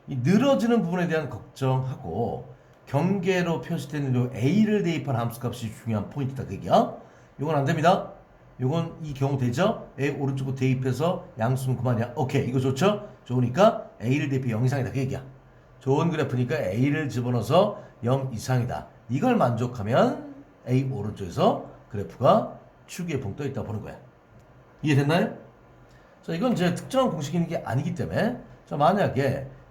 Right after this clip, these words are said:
여기에 노마킹, 여기에 마킹이었다고 하자. 그 얘기야. 그럼 항상 오른 그래프를 그려보세요. A라는 위치가 어디든 간에. 자, 일단 제일 좋은 것부터. 좋습니다.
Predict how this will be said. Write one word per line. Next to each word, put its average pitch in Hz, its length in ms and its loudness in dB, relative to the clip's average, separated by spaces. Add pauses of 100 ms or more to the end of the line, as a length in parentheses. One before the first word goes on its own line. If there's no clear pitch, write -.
여기에 127 640 0 (100)
노마킹, 160 1040 0 (300)
여기에 123 220 -2
마킹이었다고 123 880 -2
하자. 92 220 -4
그 98 80 -6
얘기야. 85 300 -6 (760)
그럼 175 120 -4
항상 180 240 2
오른 233 340 4
그래프를 156 440 0
그려보세요. 69 680 -8 (1120)
A라는 196 300 4
위치가 170 240 -4
어디든 127 320 -2
간에. 123 460 -2 (380)
자, 175 80 -8
일단 175 180 -4
제일 160 220 2
좋은 160 200 -2
것부터. 87 340 -4
좋습니다. 131 680 0